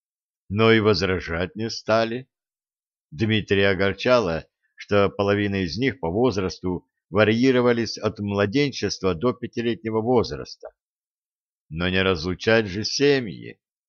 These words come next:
В настоящее время распределение по родам не означало расселение их по территории, даже на незначительном расстоянии друг от друга. Те же волки были переселены в новый.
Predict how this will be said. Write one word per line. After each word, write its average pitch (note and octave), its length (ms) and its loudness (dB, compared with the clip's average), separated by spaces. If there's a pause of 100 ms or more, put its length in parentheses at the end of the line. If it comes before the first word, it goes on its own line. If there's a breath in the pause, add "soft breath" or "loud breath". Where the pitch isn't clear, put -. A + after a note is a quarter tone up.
(960)
В D#2+ 40 -10
настоящее G2+ 600 4
время G#2 720 -2
распределение G#2+ 1080 0
по F2 140 -6
родам D3+ 580 0
не G2 160 -2
означало A2+ 840 2 (320)
расселение A2 800 0
их - 280 -14
по G2+ 100 -2
территории, D#2+ 720 -6 (600)
даже G#2 580 6
на C#3 140 -2
незначительном B2 840 -2
расстоянии B2 560 2
друг A2 280 -2
от B2 160 2
друга. D2+ 380 -4 (960)
Те A2+ 200 6
же G2+ 200 2
волки A#2+ 560 2 (260)
были C3+ 320 4
переселены A2+ 840 -2
в F2 160 -6
новый. F2 480 0